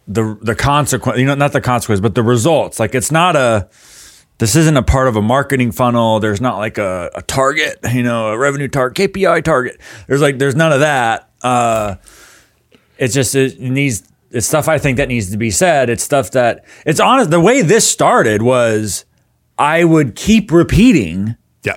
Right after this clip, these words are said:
Speaker 1: the same sort of things with everybody one-on-one.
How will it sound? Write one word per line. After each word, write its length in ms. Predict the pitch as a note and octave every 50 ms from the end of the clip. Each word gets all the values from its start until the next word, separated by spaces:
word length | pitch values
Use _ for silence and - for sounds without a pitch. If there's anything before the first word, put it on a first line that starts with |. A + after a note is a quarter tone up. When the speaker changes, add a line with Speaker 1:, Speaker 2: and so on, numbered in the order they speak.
| - -
Speaker 1:
the 120 | B2 C#3 C#3
same 460 | - - F3+ F#3 F#3+ F#3+ F#3 F3 D3+
sort 400 | - - - E3 E3+ F#3 F#3 -
of 120 | C3+ A#2
things 540 | - - D#3 E3+ E3+ C#3 A2+ G#2+ G#2+ G#2 -
with 160 | A#2 B2 - C#3
everybody 480 | D3 D#3 E3 D#3+ B2 C3 B2 A#2 A#2+
one-on-one. 760 | A#2 A#2 D3+ D#3+ D3 C3 A#2+ A2+ B2+ D#3 E3 C#3+ A2+ G#2 F#2+